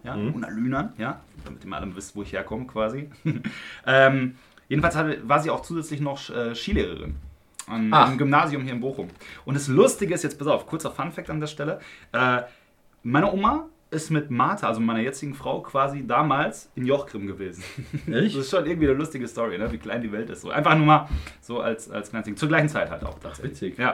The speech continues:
Speaker 1: ist wirklich witzig. Aber meine Oma wollte halt die ganze Zeit von mir, dass ich auch lerne, Ski zu fahren. Gleiches Ding, so, mein, meine Oma und meine Eltern und so, die waren immer dabei. Wenn ich irgend-, auf irgendwas Bock hatte, haben die mir auch immer erstmal alles besorgt, ne? Direkt ausgestattet und so.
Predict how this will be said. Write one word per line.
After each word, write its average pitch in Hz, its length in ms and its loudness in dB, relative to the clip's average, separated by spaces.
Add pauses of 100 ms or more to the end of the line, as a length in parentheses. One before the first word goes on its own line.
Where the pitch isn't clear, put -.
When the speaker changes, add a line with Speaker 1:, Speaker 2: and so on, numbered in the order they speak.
Speaker 1:
ist - 120 -12
wirklich 110 220 -6
witzig. 104 180 -10 (260)
Aber 160 380 4 (100)
meine 139 220 0
Oma 165 160 -2
wollte 147 180 -2
halt 143 160 -4
die 127 80 -8
ganze 139 220 -6
Zeit 139 220 -6
von 123 120 -8
mir, 131 180 -4
dass - 180 -8
ich - 260 -16
auch 131 240 -6
lerne, 123 400 -4
Ski 147 180 -6
zu 110 120 -12
fahren. - 260 -16 (1080)
Gleiches 165 380 6
Ding, 147 220 2
so, 127 280 2 (200)
mein, 139 260 0
meine 147 180 4
Oma 180 200 2
und 143 120 -2
meine 135 160 0
Eltern 147 200 -4
und 135 80 -4
so, 131 60 -4
die 127 100 -6
waren 131 180 -2
immer 160 240 4
dabei. 117 300 2
Wenn 120 80 0
ich 131 120 -4
irgend-, 139 120 -4
auf 143 100 -4
irgendwas 180 260 -2
Bock 175 200 2
hatte, 170 420 0
haben 147 140 0
die 151 80 4
mir 151 100 2
auch 139 140 -4
immer 143 360 2
erstmal 135 300 -2
alles 123 140 -6
besorgt, 110 340 -2
ne? 120 140 -2
Direkt 117 220 -4
ausgestattet 113 580 -4
und 104 100 -4
so. 101 240 -4